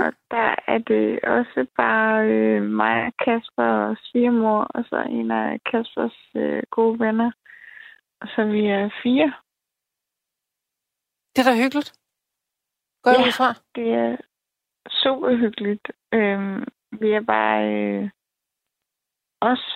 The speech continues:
Speaker 1: fire, og, øh, det skal ikke være mere end det. Det er bare så fint, at, øh, vi er få, og, øh, vi bare har det sammen på den måde,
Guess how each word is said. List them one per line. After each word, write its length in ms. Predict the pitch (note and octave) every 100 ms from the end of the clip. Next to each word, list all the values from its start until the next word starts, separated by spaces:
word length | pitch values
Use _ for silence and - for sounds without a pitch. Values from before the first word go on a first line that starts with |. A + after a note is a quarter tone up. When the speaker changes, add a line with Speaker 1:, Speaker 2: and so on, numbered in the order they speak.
| -
Speaker 1:
fire, 400 | A#3 A3 B3 C4+ B3+ - _ _ _ _ -
og, 320 | G#2+ G2+ G2+
øh, 420 | G2 - - - G3 _ _ _ _ _ _ _ _ _ _ _ _ _ _ _ _
det 140 | A#3 A3
skal 180 | - B3
ikke 160 | B3 -
være 200 | B3+ A#3+
mere 360 | A3+ A3 A#3+ B3+
end 160 | B3 A#3+ -
det. 200 | A#3 A#3 - - _ _ _ A#3 -
Det 180 | A#3 A3 A3 G#3 - - - - -
er 80 | -
bare 360 | - A3+ A#3
så 180 | A#3 B3 -
fint, 360 | C4+ B3+ A3 -
at, 380 | - A3+ _ -
øh, 420 | A3 G#3+ G#3+ G#3
vi 140 | G#3 G#3
er 40 | -
få, 380 | A#3 A#3+ - - _
og, 400 | - G#2+ G#2 G#2
øh, 320 | G2+ C2+ G#1 - - - - _ _ _ _ _ _ -
vi 400 | G#3 G3+ G3 G3+ _ _ _ _ _ _ _ _ _ _ _ _ _
bare 180 | G3+ G#3
har 200 | G#3+ A3+
det 160 | A3+ G#3+
sammen 360 | A#3+ A3 G#3+ G#3+
på 60 | A3+
den 240 | G#3 G#3+ G#3+
måde, 500 | G#3 G#3 G#3+ A3